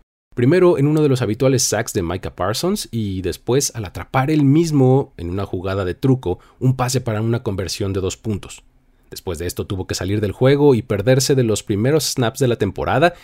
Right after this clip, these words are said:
en favor del ingreso de Brett Ripien. Con este resultado, los Cowboys y su marca de cinco dos le pisan los talones a los Eagles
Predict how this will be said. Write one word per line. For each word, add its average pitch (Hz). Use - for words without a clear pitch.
en 107
favor 120
del 170
ingreso 120
de 98
Brett 87
Ripien. 73
Con 95
este 117
resultado, 113
los 92
Cowboys 135
y 117
su 113
marca 101
de 87
cinco 87
dos 113
le 127
pisan 165
los 160
talones 143
a 143
los 101
Eagles 120